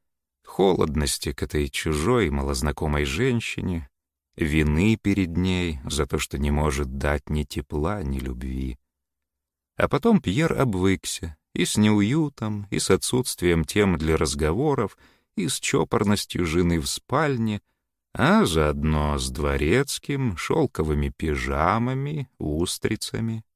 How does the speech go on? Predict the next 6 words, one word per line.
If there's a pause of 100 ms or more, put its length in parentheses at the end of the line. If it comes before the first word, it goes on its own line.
(1200)
Как-то,
прогуливаясь
в
одиночестве
по
Монпарнасу,